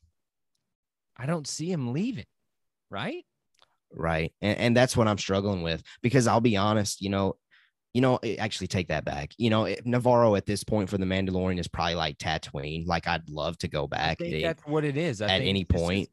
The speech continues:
Speaker 1: he's gonna
Speaker 2: but
Speaker 1: go back because that's home or, or, or something, you know,
Speaker 2: Mm-hmm.
Speaker 1: familiar for him. Grief's gonna help him. Um, uh, Eugene-, uh, what's her name? Um, the
Speaker 2: Uh, Carano?
Speaker 1: Yeah, yeah. I was thinking Carl,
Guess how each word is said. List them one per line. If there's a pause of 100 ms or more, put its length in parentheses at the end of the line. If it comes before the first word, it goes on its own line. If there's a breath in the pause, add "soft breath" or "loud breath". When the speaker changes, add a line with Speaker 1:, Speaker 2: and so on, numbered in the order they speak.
Speaker 1:
he's
gonna
Speaker 2:
but
Speaker 1:
go
back
because
that's
home
or,
or,
or
something,
you
know,
Speaker 2:
Mm-hmm.
Speaker 1:
familiar
for
him. (360 soft breath)
Grief's
gonna
help
him. (400)
Um, (600)
uh, (280)
Eugene-,
uh,
what's
her
name? (280)
Um, (460)
the
Speaker 2:
Uh,
Carano? (280)
Speaker 1:
Yeah,
yeah.
I
was
thinking
Carl,